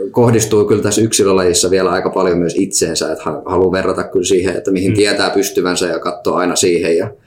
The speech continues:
Speaker 1: toki sitä pyrkii olemaan realisti siinä, mutta kyllä sitä aina sit tuntuu jossittelevan siinä, että ei hitto, kun tonkin on joskus pirkuttanut, että olisihan se nyt kisassakin pitänyt ottaa. Et
Speaker 2: Mm.
Speaker 1: sit ehkä vasta kuukauden jälkeen tajuaa sen, että ai niin joo, tuo oli ihan mun, mun tasosta peliä kyllä sit
Speaker 2: Mm.
Speaker 1: loppujen lopuksi kuitenkin.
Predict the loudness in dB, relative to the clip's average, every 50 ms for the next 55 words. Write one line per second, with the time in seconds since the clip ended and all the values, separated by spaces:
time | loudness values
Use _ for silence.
0 | _ -20 -20 -20 -20 -20 _ _ _ _ _ _ _ -2 0 2 4 4 4 4
1 | 4 4 4 4 4 4 4 4 4 4 4 2 2 2 2 2 2 2 0 0
2 | 0 0 0 2 2 2 2 2 0 0 0 0 0 0 2 2 2 2 2 0
3 | 0 0 0 -2 -2 -2 -2 0 2 2 2 2 2 0 -2 -4 -4 -2 -4 -4
4 | -2 -2 -4 -4 -2 -2 -2 -2 -2 -4 -6 -6 -8 -6 -2 -2 -2 -2 -4 -6
5 | -4 -4 -4 -4 -4 -2 -2 -2 0 0 0 0 0 0 0 -2 -2 -4 -6 -2
6 | 0 0 0 2 0 -2 -2 -2 -2 -2 0 0 -2 -2 -2 0 0 0 2 0
7 | 0 0 0 2 2 2 2 2 2 0 0 0 0 0 0 -2 -2 -2 -2 -4
8 | -6 -6 -6 -4 -2 -2 -2 -4 -4 -8 -14 -20 _ -20 -20 -16 _ -8 -4 -4
9 | -2 0 0 -2 -2 0 -2 -2 -2 -2 -2 -2 0 2 4 4 4 4 2 4
10 | 4 4 2 2 0 0 -2 -2 -2 0 2 2 4 4 2 2 0 -2 -4 -4
11 | -6 -6 -6 -6 -6 -4 -2 -2 0 0 2 2 2 2 2 0 0 -2 -4 -2
12 | -2 0 2 2 2 2 2 0 0 0 0 0 0 0 2 0 0 0 0 -2
13 | -2 -2 -2 -4 -2 -2 0 0 0 0 0 0 0 0 0 0 0 0 0 -2
14 | -2 -4 -4 -4 -2 -2 -2 -4 -6 -4 -2 0 0 0 -2 -4 -8 -12 -18